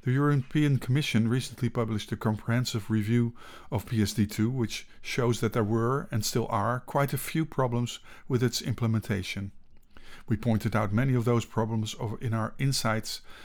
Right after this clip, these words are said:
series on P S D two. As a result, the desired development of new innovative services based on payment data is lagging behind.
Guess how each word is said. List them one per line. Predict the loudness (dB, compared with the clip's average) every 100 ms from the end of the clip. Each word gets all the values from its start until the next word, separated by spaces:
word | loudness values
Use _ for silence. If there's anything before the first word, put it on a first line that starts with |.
| -16 -10
series | 0 2 2 2 2
on |
P | 0 0 0
S | 0
D | -2
two. | 0 -2 -4 -14 -18 -18 -18 -20 -20 -20 -20 -20 -20 -20 -20 -20 -18 -2
As | 0 2
a |
result, | 2 4 4 4 0 -6 -2
the | 2 2
desired | 2 2 4 4 4
development | 2 2 0 2 0 0
of | 0
new | 4 4 4 0
innovative | 2 4 2 2 0 0 -6
services | -4 0 0 0 -2 0
based | 0 -2 0
on | -2 0
payment | 2 2 2
data | 0 0 -2 -2 -4
is | -6 -2
lagging | -2 -2 -2 0
behind. | 2 2 2 0 -6